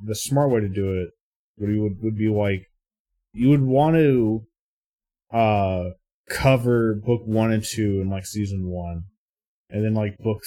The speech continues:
three and four in, like, season two. Uh, I don't know if that would work, but, like, basically what you would wanna do is kids, they grow up fucking fast, but they s-, grow up slower as they get older.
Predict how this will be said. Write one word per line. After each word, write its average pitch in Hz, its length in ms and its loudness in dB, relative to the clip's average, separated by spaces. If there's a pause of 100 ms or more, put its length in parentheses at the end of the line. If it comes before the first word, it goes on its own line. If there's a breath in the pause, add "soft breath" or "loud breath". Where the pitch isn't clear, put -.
(140)
three 104 680 0
and 92 120 -4 (140)
four 202 240 0
in, 196 80 -2
like, 185 140 -6
season 95 360 -6
two. 90 420 -8 (840)
Uh, 98 60 -6
I 98 220 -2
don't 113 100 -2
know 110 60 -2
if 101 100 -8
that 104 80 -2
would 95 160 -2
work, 95 300 -4 (120)
but, 110 140 -2
like, 113 180 -2
basically 175 440 4
what 135 160 4
you 131 80 6
would 127 80 4
wanna 127 280 2
do 110 320 2
is 92 140 -2
kids, 190 560 0 (320)
they 233 140 6
grow 208 400 4
up 139 180 4 (100)
fucking 135 300 0
fast, 95 760 -2 (260)
but 107 300 2
they 117 100 2
s-, - 300 -2
grow 135 380 4
up 110 100 2
slower 139 920 -2
as 101 100 -6
they 101 120 -2
get 95 180 -4
older. 95 380 -6